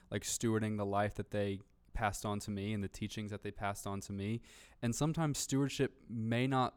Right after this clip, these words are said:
look exactly like the way they expect it to. Um, because if, if faith becomes a point of sort of discouragement or even disappointment, that's a really hard thing.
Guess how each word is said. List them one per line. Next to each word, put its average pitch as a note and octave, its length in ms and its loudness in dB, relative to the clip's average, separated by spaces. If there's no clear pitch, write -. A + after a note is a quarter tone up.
look A#2+ 300 0
exactly A#2 420 0
like A2 180 0
the A2 80 -2
way G#2+ 240 2
they G#2 160 2
expect - 500 -6
it - 100 -6
to. - 300 -10
Um, G2+ 280 0
because G#2 260 0
if, - 400 -4
if G#2 140 -2
faith B2 360 0
becomes A2 300 -4
a G#2 40 -8
point G#2+ 340 -4
of G2 220 -4
sort G2+ 260 -4
of F#2+ 200 -4
discouragement A2 800 -2
or G#2 140 -2
even G2+ 320 -2
disappointment, G2+ 880 -6
that's A#2+ 200 2
a F3 40 2
really A2+ 300 4
hard G#2+ 320 -2
thing. G#2 400 -2